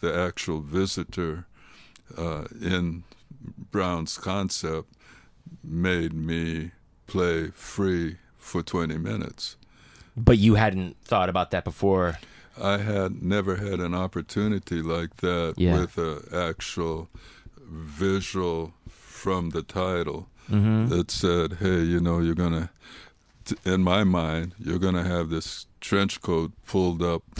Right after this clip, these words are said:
Speaker 1: the
Speaker 2: <laughs>
Speaker 1: collar's gonna be up,
Speaker 2: Yeah.
Speaker 1: and your hat's gonna be down like a gangster or a spy,
Speaker 2: Uh-huh.
Speaker 1: and you're gonna knock on the door, and then when you get in there,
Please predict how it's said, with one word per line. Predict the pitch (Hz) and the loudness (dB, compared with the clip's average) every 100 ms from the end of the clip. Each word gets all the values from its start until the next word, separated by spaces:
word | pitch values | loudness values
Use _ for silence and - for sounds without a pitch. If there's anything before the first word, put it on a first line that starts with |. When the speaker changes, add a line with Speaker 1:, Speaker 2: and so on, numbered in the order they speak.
| - - | -2 -2
Speaker 1:
the | - | -10
Speaker 2:
<laughs> | - | -2
Speaker 1:
collar's | 90 87 87 85 - | 2 2 2 0 0
gonna | 85 | 0
be | 82 85 85 | 2 2 2
up, | 90 101 | 2 2
Speaker 2:
Yeah. | 127 87 | 2 2
Speaker 1:
and | 82 | 0
your | 85 85 | -2 -2
hat's | 98 98 82 - - | 0 2 0 -2 0
gonna | 87 82 | 2 2
be | 76 80 | 2 0
down | 76 87 87 87 | 2 2 4 4
like | 85 - | 2 0
a | 82 | -2
gangster | 87 85 87 - - 90 | 2 2 2 0 0 2
or | 85 80 | 2 0
a | |
spy, | - - 87 87 85 87 - - | -2 -2 2 4 2 0 -6 -2
Speaker 2:
Uh-huh. | 117 117 127 131 - - | 2 4 2 0 -4 -4
Speaker 1:
and | 87 90 87 | 0 2 2
you're | 87 | 2
gonna | 85 85 82 | 2 2 2
knock | 85 90 90 - | 2 2 2 0
on | 85 82 | 0 2
the | 80 | 0
door, | 80 90 87 85 82 | 0 2 2 2 2
and | 80 80 | 0 0
then | 87 85 | 0 0
when | 85 85 | 0 2
you | 82 80 | 2 0
get | 82 87 82 | 2 4 4
in | 90 90 | 4 4
there, | 82 82 82 | 4 4 2